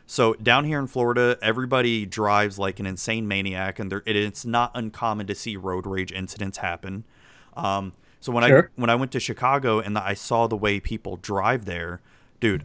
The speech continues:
Speaker 1: I did not see a single person get mad or anything. It blew my mind. Like that.
Speaker 2: Oh, they, they, they drive like garbage, but, like, they all drive like garbage.
Speaker 1: And
Speaker 2: So
Speaker 1: no,
Speaker 2: you're
Speaker 1: and
Speaker 2: like,
Speaker 1: not
Speaker 2: you
Speaker 1: a
Speaker 2: can't
Speaker 1: single
Speaker 2: get
Speaker 1: person
Speaker 2: mad
Speaker 1: got
Speaker 2: at
Speaker 1: mad.
Speaker 2: Yeah.
Speaker 1: Yeah.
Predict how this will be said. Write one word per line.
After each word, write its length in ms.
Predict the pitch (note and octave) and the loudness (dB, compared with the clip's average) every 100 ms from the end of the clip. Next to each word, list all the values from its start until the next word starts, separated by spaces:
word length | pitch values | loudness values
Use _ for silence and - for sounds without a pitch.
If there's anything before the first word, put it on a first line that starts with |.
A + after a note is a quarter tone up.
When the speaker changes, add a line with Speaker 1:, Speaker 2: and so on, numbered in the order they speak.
| - | 6
Speaker 1:
I 140 | A2+ | 6
did 120 | A#2 | 6
not 220 | G#2 G2+ F#2 | 2 0 -2
see 160 | A2 | -4
a 60 | F2+ | -4
single 340 | - A2 G2 | -4 -2 -2
person 360 | F#2 G2 F2+ F#2+ | -2 -2 -4 -8
get 160 | F#2 | -8
mad 400 | F#2 F#2 F2 F2 | -6 -4 -4 -4
or 120 | E2+ E2+ | -8 -6
anything. 400 | G2 F2+ E2+ F2+ | -4 -4 -8 -8
It 200 | G2 G2 | -8 -4
blew 320 | A2+ A2 A2 | -2 0 0
my 160 | G2 F2 | -2 -4
mind. 540 | F2+ F2 E2+ E2+ F2 - _ _ - | -6 -4 -6 -8 -18 -20 _ _ -6
Like 220 | G2+ F2+ | -4 -2
that. 180 | F#2 F2+ | -4 2
Speaker 2:
Oh, 200 | D#3+ G3+ | 8 10
they, 180 | F3+ F3 | 12 10
they, 440 | D3 - F#3 F#3+ D#3 - - _ - | 8 8 8 8 4 -10 -20 _ 4
they 120 | F3+ | 6
drive 480 | E3 D3 E3+ G3+ - | 6 8 8 8 6
like 280 | D#3+ C#3 A2+ C#3 A#2+ | 6 6 2 -6 0
garbage, 640 | C3 C3 D3+ D#3 A2+ B2 | 6 8 8 6 2 0
but, 240 | - D3+ C#3+ | 4 4 6
like, 320 | C#3+ C#3 C3 | 6 8 6
they 320 | D3 - D3+ | 4 8 8
all 280 | - - A#3+ | 8 10 10
drive 340 | D#4 D#3 B2 B2 | 12 10 10 8
like 220 | A2 G#2 | 4 4
garbage. 680 | A2+ A2 A2+ G#2+ A2 - - _ _ - | 4 4 2 -2 -4 -6 -8 _ _ -4
Speaker 1:
And 220 | A#2+ A2+ A#2 | 0 2 8
Speaker 2:
So 80 | E3+ | 12
Speaker 1:
no, 60 | |
Speaker 2:
you're 100 | F#3+ | 12
Speaker 1:
and 100 | F#3 | 12
Speaker 2:
like, 60 | F3+ | 12
Speaker 1:
not 120 | C3+ | 12
Speaker 2:
you 60 | C#3+ | 8
Speaker 1:
a 40 | |
Speaker 2:
can't 40 | - | 6
Speaker 1:
single 380 | G#3 A3 D#3+ | 6 6 6
Speaker 2:
get 80 | G3+ | 6
Speaker 1:
person 160 | - C#3 | 6 8
Speaker 2:
mad 240 | D3 D#3+ | 10 10
Speaker 1:
got 80 | D3+ B2+ | 6 2
Speaker 2:
at 40 | |
Speaker 1:
mad. 180 | C#3 G3 G3+ | 0 -2 -2
Speaker 2:
Yeah. 60 | C3+ | -4
Speaker 1:
Yeah. 180 | A3 | -4